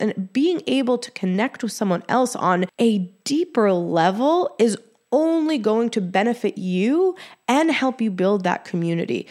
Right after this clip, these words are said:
especially digitally. It is so hard to connect with someone without being face-to-face if you're just trying to be surface level.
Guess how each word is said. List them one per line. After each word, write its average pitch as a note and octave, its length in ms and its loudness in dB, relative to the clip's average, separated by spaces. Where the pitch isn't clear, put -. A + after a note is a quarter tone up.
especially - 760 0
digitally. A2 600 -4
It C#4 100 4
is C4+ 180 0
so C4+ 280 0
hard C4+ 320 2
to A3 280 2
connect G#3+ 680 0
with B3 140 -2
someone F3 720 2
without G#3+ 520 2
being A3+ 240 0
face-to-face G#3 1080 -2
if G#3 220 -2
you're B3+ 320 2
just A#3+ 240 -2
trying G#3+ 320 0
to G#3+ 120 -4
be F#3+ 320 -2
surface F3+ 680 -2
level. F#2 420 -6